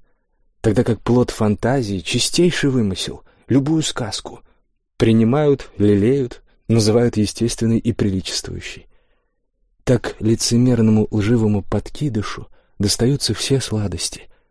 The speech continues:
а честная сиротка сидит целую ночь взаперти в темном чулане. Так устроен наш мир, Питер. И раз уж судьбой вам уготована роль неуклюжего простачка,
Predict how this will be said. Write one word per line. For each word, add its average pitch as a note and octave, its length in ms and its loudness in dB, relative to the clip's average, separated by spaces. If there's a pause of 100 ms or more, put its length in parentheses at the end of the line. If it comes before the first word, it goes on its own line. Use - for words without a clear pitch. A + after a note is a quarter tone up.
(320)
а G2 100 0
честная A#2+ 480 0
сиротка A#2 480 0
сидит A2 420 -4
целую F#2+ 360 0
ночь F2 220 -2
взаперти F2+ 640 -6 (340)
в - 100 -18
темном F#2+ 320 0
чулане. F2 600 -8 (1400)
Так - 260 -2
устроен G#2 500 -2
наш G2 220 -4
мир, D#2 280 -6 (880)
Питер. - 340 -10 (600)
И G#2 60 -2
раз G2+ 240 -2
уж - 200 -10 (140)
судьбой G2 560 -2
вам F#2 220 -2
уготована F#2 600 -2
роль F#2+ 200 -2
неуклюжего F#2+ 520 -4
простачка, - 680 -6